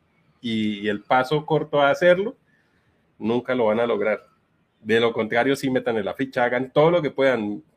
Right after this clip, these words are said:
Hay una aplicación que se llama Hello, si no estoy mal, Hello Talk.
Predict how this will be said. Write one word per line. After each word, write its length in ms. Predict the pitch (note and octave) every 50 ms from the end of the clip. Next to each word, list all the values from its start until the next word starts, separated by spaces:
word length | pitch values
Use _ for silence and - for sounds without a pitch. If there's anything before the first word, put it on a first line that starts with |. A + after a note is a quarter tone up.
| _
Hay 140 | - G2+ A2
una 120 | A#2+ C3+ C3+
aplicación 380 | C3+ B2+ A#2+ G#2+ F#2+ G#2 G2+
que 100 | G2+ B2+
se 100 | A#2+ A#2+
llama 720 | A2 G#2 G2 G#2 A2+ A#2+ B2 B2+ B2+ B2+ B2+ B2+ C3 B2+ - _ _ _ _ _ _ _ _ _ _ _ _ _ -
Hello, 320 | A#2+ B2 C#3 D3+ G3 - - _ _ _ _ _ _ _
si 160 | _ - G2+
no 60 | G2
estoy 160 | G2+ - - A#2
mal, 320 | B2+ C#3+ E3 - - - _
Hello 280 | - A#2 A#2+ B2 B2 -
Talk. 260 | - D3 E3 A3 -